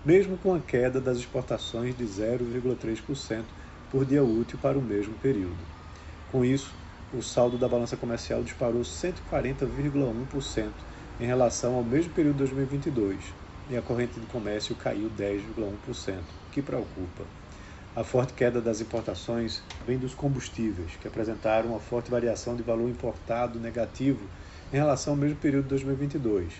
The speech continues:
uma queda de vinte e seis vírgula dois por cento,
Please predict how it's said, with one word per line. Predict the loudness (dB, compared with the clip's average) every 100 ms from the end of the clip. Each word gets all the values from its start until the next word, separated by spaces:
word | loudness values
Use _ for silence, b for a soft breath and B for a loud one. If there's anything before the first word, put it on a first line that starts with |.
| -14 -16 -14 -8
uma | -8
queda | 0 2 4 2
de | 2
vinte | 0 0
e |
seis | 4 2
vírgula | 2 -2 0
dois | -2 -4
por | -6
cento, | -6 -8 -8 -10 -14